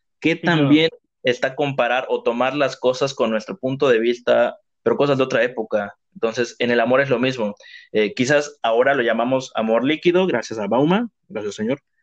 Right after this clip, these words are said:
Speaker 1: Heil Hitler. Eh, pero en
Speaker 2: Claro.
Speaker 1: otro tiempo quizás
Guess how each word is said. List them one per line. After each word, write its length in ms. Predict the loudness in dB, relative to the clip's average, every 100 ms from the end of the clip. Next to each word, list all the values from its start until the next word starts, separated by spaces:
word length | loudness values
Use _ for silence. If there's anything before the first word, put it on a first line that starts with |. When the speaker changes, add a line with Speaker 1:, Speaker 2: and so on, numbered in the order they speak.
| _ _ -6
Speaker 1:
Heil 120 | -4
Hitler. 320 | 0 0 0 -6 _ _ -20 -12 0
Eh, 520 | 4 4 4 2 -4 _
pero 340 | -2 0 0 0
en 260 | 0 0 0
Speaker 2:
Claro. 140 | 0 0
Speaker 1:
otro 140 | -2
tiempo 560 | -2 -2 2 2 0 0
quizás 580 | 0 2 0 0 -8